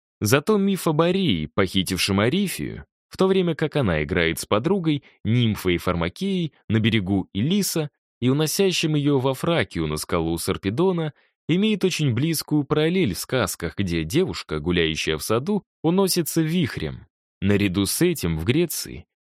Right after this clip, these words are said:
имелись представления и о смерти похитительницы, но уже лишённой образности. Так в Алкесте Еврипида героиню уносит Танатос, безличное бледное божество, самое имя которого означает смерть.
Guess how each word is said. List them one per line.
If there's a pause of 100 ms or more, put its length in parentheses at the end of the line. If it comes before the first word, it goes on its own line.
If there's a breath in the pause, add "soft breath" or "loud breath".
(140)
имелись
представления
и
о
смерти
похитительницы, (320)
но
уже
лишённой
образности. (420)
Так
в
Алкесте
Еврипида
героиню
уносит
Танатос, (200)
безличное
бледное
божество,
самое
имя
которого
означает
смерть.